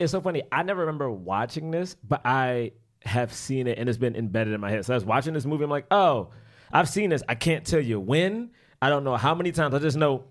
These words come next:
I've seen Juice and, like, I remember it." <laughs> Like, it's, I mean, I don't even know. Maybe it's, like, one of those things people talk about the movie so much that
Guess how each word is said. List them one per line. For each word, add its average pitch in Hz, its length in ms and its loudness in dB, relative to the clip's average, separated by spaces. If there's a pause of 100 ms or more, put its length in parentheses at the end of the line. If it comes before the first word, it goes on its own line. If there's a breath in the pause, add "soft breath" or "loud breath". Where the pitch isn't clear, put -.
(180)
I've 131 240 2
seen 151 320 -2
Juice 143 480 2
and, 143 140 2
like, - 140 0
I 131 60 4
remember 131 560 2
it." 143 200 2
<laughs> 196 80 6
Like, 170 320 6 (400 loud breath)
it's, 202 240 6 (460 loud breath)
I 208 80 6
mean, 214 140 2
I - 60 4
don't 294 140 4
even 302 180 -2
know. 220 140 2
Maybe 240 220 0
it's, 370 80 -6
like, 226 100 0
one 202 100 -2
of 196 40 0
those 196 80 0
things 196 120 0
people 170 180 0
talk 170 160 0
about 156 160 0
the 139 60 -2
movie 135 220 -2
so 135 240 2
much 123 300 -2
that 110 340 -2